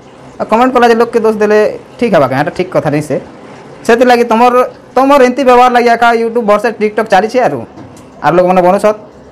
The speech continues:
ବେଶୀ ବେଶୀ ଝଗଡ଼ା କଲେ ତମେ ମାନେ ଏମିତି କାମ କରୁଛ, ସେମାନେ ହେଥିଲାଗି ଗୋଲ ଦଉଛନ୍ ତମକେ।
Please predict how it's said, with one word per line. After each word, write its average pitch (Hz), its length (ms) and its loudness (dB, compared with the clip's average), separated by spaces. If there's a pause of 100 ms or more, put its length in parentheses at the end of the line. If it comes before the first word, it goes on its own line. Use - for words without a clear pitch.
(280)
ବେଶୀ 214 220 2
ବେଶୀ 226 200 2
ଝଗଡ଼ା 196 300 2
କଲେ 214 260 -2 (600)
ତମେ 202 200 0
ମାନେ 233 160 0
ଏମିତି 220 260 2 (120)
କାମ 226 200 0
କରୁଛ, 240 240 0
ସେମାନେ 170 360 -2
ହେଥିଲାଗି 190 320 2
ଗୋଲ 220 220 2
ଦଉଛନ୍ 240 300 0
ତମକେ। 190 260 0